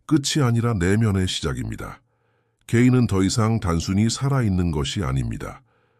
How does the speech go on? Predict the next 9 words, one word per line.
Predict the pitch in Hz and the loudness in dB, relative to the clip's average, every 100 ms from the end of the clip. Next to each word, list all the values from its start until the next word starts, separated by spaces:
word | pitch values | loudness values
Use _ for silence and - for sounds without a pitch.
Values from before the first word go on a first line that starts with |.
| _ - | _ -2
그는 | 110 120 117 | 2 2 2
자신의 | 85 - 101 92 | -2 0 0 2
의식, | 90 110 - 76 69 - | 2 2 2 -4 -6 -4
영혼, | 85 82 87 76 - - _ | 0 0 0 0 -4 -14 _
그리고 | - 90 78 110 | -4 -2 0 0
마음을 | 101 73 76 76 98 92 | 0 0 0 0 0 -2
하나의 | - 123 107 95 92 | -4 -2 0 0 -2
선으로 | - 92 80 82 87 | -2 -2 0 -2 -2
통합했습니다. | 123 107 - 71 - 65 60 52 | -2 -2 -2 -6 -4 -6 -8 -10